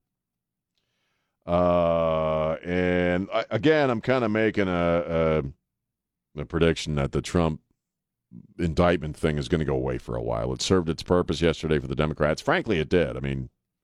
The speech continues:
they got the images they wanted, got the optics they can use on anybody's campaign trail, Biden's campaign trail.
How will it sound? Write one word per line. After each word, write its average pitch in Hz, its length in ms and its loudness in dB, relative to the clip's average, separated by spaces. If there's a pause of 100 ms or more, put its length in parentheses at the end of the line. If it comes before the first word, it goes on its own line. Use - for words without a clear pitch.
(160)
they 80 60 -6
got 92 180 4
the 120 140 2
images 101 340 0
they 98 140 4
wanted, 85 420 0 (720)
got 69 180 -2
the 107 120 4
optics 95 560 0 (640)
they 65 100 -8
can 62 120 -6
use 82 560 2
on 82 160 2
anybody's 92 520 2
campaign 98 440 0
trail, 78 260 0
Biden's 82 340 0
campaign 90 460 0
trail. 67 340 -2